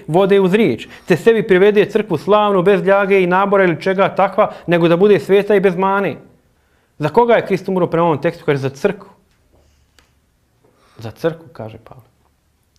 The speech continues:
Neki će reći, "Pa dobro, ne kaže da nije i za drugi." Pa ću reći, ne kaže, ali bih rekao da podrazumijeva. Zašto? Zato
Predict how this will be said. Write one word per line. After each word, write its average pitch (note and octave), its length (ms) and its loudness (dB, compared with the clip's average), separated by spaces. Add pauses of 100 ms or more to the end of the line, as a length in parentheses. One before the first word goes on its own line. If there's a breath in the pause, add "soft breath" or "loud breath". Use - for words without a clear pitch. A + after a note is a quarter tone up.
(600)
Neki B2+ 240 -10
će C#3+ 120 -6
reći, D3 160 -6
"Pa C3+ 120 -6
dobro, C#3+ 360 -4
ne C3+ 200 -4
kaže D3+ 260 -2
da D3 120 -6
nije E3+ 220 -4
i E3 60 -4
za E3+ 180 0
drugi." D3+ 360 -8 (1200)
Pa A2 140 -10
ću - 120 -10
reći, C#3 200 -10
ne C3+ 160 -8
kaže, G#2 400 -10
ali F#2 140 -18 (840)
bih A#2 240 -16
rekao A#2+ 340 -8
da G#2 440 -14 (500)
podrazumijeva. A#2+ 720 -4 (1040)
Zašto? C#3+ 340 -2 (2000 soft breath)
Zato D3 460 2